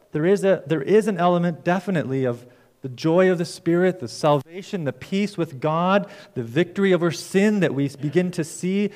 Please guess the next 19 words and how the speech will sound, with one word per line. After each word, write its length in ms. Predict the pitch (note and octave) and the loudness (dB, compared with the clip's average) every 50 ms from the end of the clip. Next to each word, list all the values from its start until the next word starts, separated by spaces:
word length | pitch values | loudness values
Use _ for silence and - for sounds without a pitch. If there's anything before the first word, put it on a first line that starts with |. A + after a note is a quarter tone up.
| - - - | -10 -8 -6
We 100 | C#3+ D3 | -4 -4
do 240 | B2+ E3 F3+ G3 G3+ | 0 2 4 4 4
experience 600 | G3+ G3+ - - - F#3 F#3 F#3 G3+ G3+ F#3+ F#3 | 4 2 -4 -6 0 2 4 4 4 4 2 0
it 80 | D#3 | -2
in 100 | D#3 D#3 | -2 -4
part, 440 | D3+ - - F3 F3 F#3+ G#3+ G#3+ - | -6 -6 -4 -2 0 2 0 0 0
but 180 | D#3+ D3+ - - | -2 -4 0 2
there 200 | E3 E3+ F3 F3 | 2 2 4 2
is 180 | E3 D#3 C3+ | 2 0 0
this 180 | D#3+ D3+ D3 - | -2 -4 -6 -6
future 440 | - - G3 G#3+ A#3 - - G3+ F3+ | -8 -6 -4 -4 -4 -2 -2 -2 -2
reality, 640 | D#3+ D#3+ D3+ D3+ D#3 E3 F3 F#3 F3 F#3 - D3 C3+ | 0 0 0 2 2 2 2 0 0 -2 -4 -4 -2
this 280 | C3 D3 D3 - - - - - - - | -2 -2 -4 -4 -8 -20 -20 -20 -16 -12
weight 540 | C3+ C3 B2+ D3 F3 F#3+ G#3+ A3 G#3+ G#3 - | -10 -4 0 2 4 4 4 4 0 -2 -6
of 240 | - E3 D#3 C#3 B2+ | -6 -6 -6 -6 -8
glory 500 | - C3+ C3 C#3 C#3 C3+ C3+ C3 B2+ B2 | -8 -6 -4 -2 -2 -2 0 0 -2 -2
that 160 | A#2 C3 B2+ | -2 -2 -4
is 140 | B2+ B2 - | -4 -6 -10
coming. 580 | - - - - - C#3 C3 A#2 G#2+ G#2 G#2 | -16 -18 -14 -12 -10 -8 -8 -8 -10 -10 -14